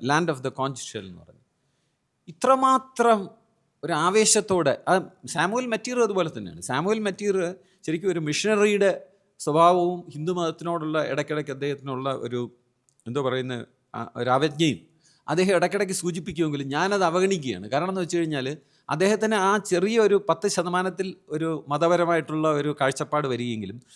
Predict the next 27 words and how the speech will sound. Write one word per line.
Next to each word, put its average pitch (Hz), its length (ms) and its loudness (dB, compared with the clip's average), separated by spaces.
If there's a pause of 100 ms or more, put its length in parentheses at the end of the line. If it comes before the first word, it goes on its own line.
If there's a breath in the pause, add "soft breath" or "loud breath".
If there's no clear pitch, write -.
(220 soft breath)
തൊണ്ണൂറ് 247 400 2
ശതമാനവും 233 480 2
അദ്ദേഹത്തിന് 208 380 -2
കൗതുകമാണ് 196 560 2
ഇതെല്ലാം. 101 320 -6 (240)
ഇവിടെ 160 140 -2
എന്ത് 190 200 -2
നടക്കുന്നു 196 360 -2
എന്നുള്ളത് 202 460 -4
അദ്ദേഹത്തിന് 185 320 -2
വളരെ 196 160 -2
കൗതുകമാണ്. 190 600 0 (360)
എണ്ണിപ്പറക്കി 220 560 2
പറയുകയാണ് 180 480 0
ഓരോന്ന്. 110 460 -4 (280 soft breath)
പത്മനാഭസ്വാമി 202 480 2
ക്ഷേത്രത്തിനകത്ത് 196 640 -2
ആളെ 180 340 6
അയച്ച് 180 320 4
അവിടെ 180 180 0
ഇരിക്കുന്ന 185 320 -4
വലിയ 175 260 0
വിളക്കിൻ്റെ 165 440 0
പടം 156 300 2
വരപ്പിച്ച് 165 420 0
ബുക്കിൽ 165 220 -6
കൊടുത്തിരിക്കുകയാണ്. 165 520 -4